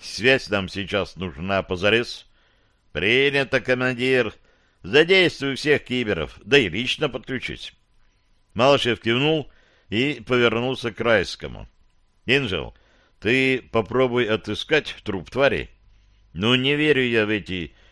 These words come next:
демонические истории». «Да я и сам не верю», усмехнулся тот. Существо мертво уже несколько столетий, К тому же находилась во внешнем складе,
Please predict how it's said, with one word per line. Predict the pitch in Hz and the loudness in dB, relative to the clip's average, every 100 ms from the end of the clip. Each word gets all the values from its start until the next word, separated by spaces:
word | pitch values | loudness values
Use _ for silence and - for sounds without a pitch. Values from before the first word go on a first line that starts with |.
| - | -8
демонические | 92 120 127 123 82 85 - 107 120 | -2 0 0 -2 -6 -10 -8 -8 -6
истории». | - 92 65 62 _ _ _ _ _ _ _ _ | -4 -6 -6 -10 _ _ _ _ _ _ _ _
«Да | 76 | -4
я | 113 113 123 | -4 0 0
и | 101 | 0
сам | 92 131 135 | 0 2 2
не | 139 | 0
верю», | 139 143 131 101 _ _ - | -2 0 0 -4 _ _ -8
усмехнулся | 110 120 135 113 98 - 110 | -6 -2 -2 -2 -6 -2 -4
тот. | 95 80 - _ _ | -2 -6 -8 _ _
Существо | - 135 127 143 180 180 | 0 2 2 2 4 6
мертво | 170 147 - 156 160 143 - | 4 2 -2 4 6 6 2
уже | 104 123 | 0 2
несколько | 147 160 - 143 127 135 | 4 2 0 -4 -4 -6
столетий, | - 117 120 117 101 101 - _ _ _ _ - | 0 0 2 -2 -4 -12 -12 _ _ _ _ 2
К | 135 | 4
тому | 165 | 4
же | 151 | 2
находилась | 143 127 131 143 156 127 98 | 2 4 4 4 2 0 0
во | 107 | -2
внешнем | 117 147 127 95 78 | 0 0 -2 -4 -6
складе, | - 113 120 113 101 | -6 2 4 4 0